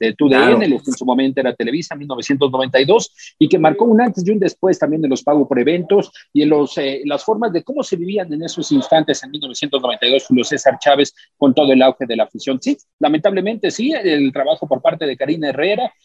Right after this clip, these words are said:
Speaker 1: y Jonathan Naranjo, que estuvieron presentes ahí junto con
Speaker 2: Claro.
Speaker 1: Julio César Chávez, y destacando,
Speaker 2: Con un gran
Speaker 1: Charlie, que
Speaker 2: trabajo.
Speaker 1: la verdad que sí, doce horas, ¿eh? Y los perdonó la lluvia ya para la última pelea, que fue la de Julio,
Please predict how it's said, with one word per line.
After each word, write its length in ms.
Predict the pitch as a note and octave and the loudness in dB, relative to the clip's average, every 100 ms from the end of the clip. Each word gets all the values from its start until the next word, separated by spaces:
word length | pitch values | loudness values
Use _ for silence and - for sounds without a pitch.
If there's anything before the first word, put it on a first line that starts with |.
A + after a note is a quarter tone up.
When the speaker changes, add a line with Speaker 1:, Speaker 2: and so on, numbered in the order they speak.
| _ | _
Speaker 1:
y 140 | - C3 | 0 2
Jonathan 380 | E3 D#3+ D3+ C3 | 2 2 -2 -2
Naranjo, 360 | C#3 F#3 D3+ | -2 -2 -4
que 100 | C3+ | -6
estuvieron 280 | - C#3+ D3 | -4 -2 -2
presentes 560 | C3+ A#2+ D3+ D3+ C3 A#2+ | -4 -2 -2 0 0 2
ahí 240 | B2+ D#3 | 4 4
junto 260 | C#3+ B2 - | 4 2 2
con 140 | B2+ | 2
Speaker 2:
Claro. 220 | C#3 D3+ | 4 4
Speaker 1:
Julio 100 | A#2+ | 2
César 300 | - - D3 | 0 0 0
Chávez, 420 | - F3 A#3 - - - - | 2 4 4 2 -4 -8 0
y 100 | D#3 | 2
destacando, 460 | E3 F#3 - B3+ | 2 0 2 2
Speaker 2:
Con 80 | A#3+ | 4
un 20 | |
gran 140 | F#3 B3 | 2 2
Speaker 1:
Charlie, 120 | C4+ | 2
que 180 | D#3 F#3+ | 2 2
Speaker 2:
trabajo. 200 | A#2+ - - _ _ - | -2 -14 -20 _ _ -2
Speaker 1:
la 160 | D3 | 0
verdad 220 | E3 A3+ F3+ | 2 2 0
que 120 | E3 | 0
sí, 300 | F3 A3+ - | -2 -6 -6
doce 360 | D#3+ G#3+ - D#3 | -4 -4 -2 -2
horas, 420 | F3 F#3 C3+ - | 0 0 -2 -4
¿eh? 140 | F#3+ | -4
Y 120 | A3+ D#3+ | -2 -2
los 160 | C3+ | -2
perdonó 340 | C#3 C3 D#3 G#3 | -2 -2 -2 0
la 100 | F3 | 0
lluvia 380 | F#3+ G3 F3+ C3+ | 0 -2 -4 -4
ya 160 | F3+ | -4
para 240 | - E3+ C3+ | 0 0 2
la 140 | B2+ | 2
última 340 | D3 E3+ D#3+ B2 | 0 -2 -4 -4
pelea, 320 | B2 E3+ E3+ | -4 -4 -4
que 120 | - | -6
fue 120 | E3 | -2
la 80 | E3 | 0
de 100 | C3+ | 2
Julio, 360 | - G#3 B3+ | 2 2 2